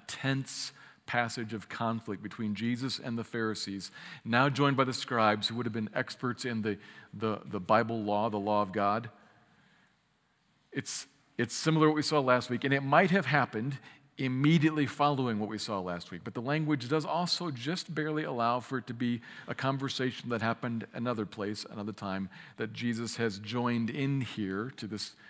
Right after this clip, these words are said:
to this context because it fits right in line with the theme. This theme of conflict. So either way, it flows very directly out of what we saw last week.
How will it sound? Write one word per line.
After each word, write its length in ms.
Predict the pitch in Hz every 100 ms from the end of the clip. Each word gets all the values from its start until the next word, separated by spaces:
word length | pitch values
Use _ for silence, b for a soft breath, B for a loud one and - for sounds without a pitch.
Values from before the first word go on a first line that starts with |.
| B
to 60 | 107
this 160 | 107
context 460 | - 113 98 110 -
because 240 | 110 120
it 100 | 107
fits 380 | - 131 117 -
right 360 | 107 104 113 123
in 100 | 120
line 240 | 110 110
with 100 | 98
the 80 | 98
theme. 260 | - 85 - _ b b b b b b b b _ _ _ _ _ _ _ _ _ _ _ -
This 140 | - -
theme 220 | 127 107
of 120 | 95
conflict. 380 | - 113 92 -
So 60 |
either 100 | 131
way, 140 | 143 127
it 100 | -
flows 360 | 123 123 117
very 420 | 104 104 127 143 143
directly 520 | 139 127 123 123 117
out 140 | 110
of 60 | 107
what 100 | 107
we 80 | 113
saw 240 | - 113
last 380 | 107 101 95 107
week. 260 | 95 -